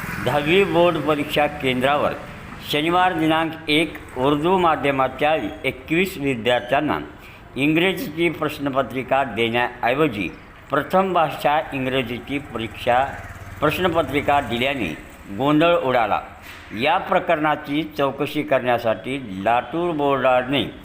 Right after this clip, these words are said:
शिक्षण अधिकारी माध्यमिक नागेश मापारी यांची नियुक्ती केली आहे. तसे पत्र बोर्डाने त्यांच्या नावे काढले आहे.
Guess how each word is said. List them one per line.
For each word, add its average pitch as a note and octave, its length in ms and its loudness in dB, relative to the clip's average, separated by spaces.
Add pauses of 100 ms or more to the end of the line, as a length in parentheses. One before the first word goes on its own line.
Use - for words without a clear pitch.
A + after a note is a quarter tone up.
(440)
शिक्षण E3 360 0
अधिकारी D3+ 580 2
माध्यमिक B2+ 640 0 (340)
नागेश C3+ 560 0
मापारी C3 560 2 (600)
यांची D#3 680 -2 (300)
नियुक्ती D#3 480 0
केली C3 340 0
आहे. A#2 200 0 (240)
तसे C3+ 240 -2
पत्र D3 480 0 (400)
बोर्डाने C#3+ 600 2
त्यांच्या B2+ 460 0
नावे A#2+ 300 0
काढले A2 400 0
आहे. G#2+ 240 0